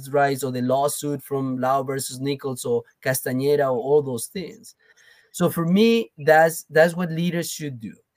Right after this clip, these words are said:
So as a leader, and now in my, kind of my late years of educator, I love talking about this because I can talk to other countries about what we have done here, all the resources that we have in this country, how we can do things. In,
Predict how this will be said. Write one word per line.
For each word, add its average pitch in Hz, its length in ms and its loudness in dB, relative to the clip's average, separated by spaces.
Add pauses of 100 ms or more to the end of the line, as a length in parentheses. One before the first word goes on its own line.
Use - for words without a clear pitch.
(340)
So 147 480 6
as 147 220 0
a 147 40 2
leader, 196 360 2
and 156 160 -2
now 151 300 2
in 156 140 -4
my, 127 300 -6 (220)
kind 147 160 -2
of 151 60 -4
my 135 100 -4
late 151 400 -6
years 165 480 -6
of 139 320 -4
educator, 143 640 -4 (260)
I 139 140 -2
love 156 320 0
talking 160 320 -2
about 139 260 -4
this 147 180 -8
because 143 300 -8
I 127 120 -6
can 139 180 -6
talk 139 220 -6
to 139 120 -8
other 123 140 -8
countries 170 480 -8
about 131 300 -2
what 120 160 -8
we 117 200 -10
have 117 160 -10
done 135 160 -4
here, 147 460 -4
all 123 140 -4
the 123 120 -8
resources 135 500 -12
that 131 120 -8
we 123 120 -8
have 127 240 -6
in 127 80 -6
this 123 120 -8
country, 123 320 -10
how 123 140 -4
we 123 100 -4
can 120 220 -4
do 143 160 -8 (100)
things. 123 360 -6 (580)
In, 127 340 4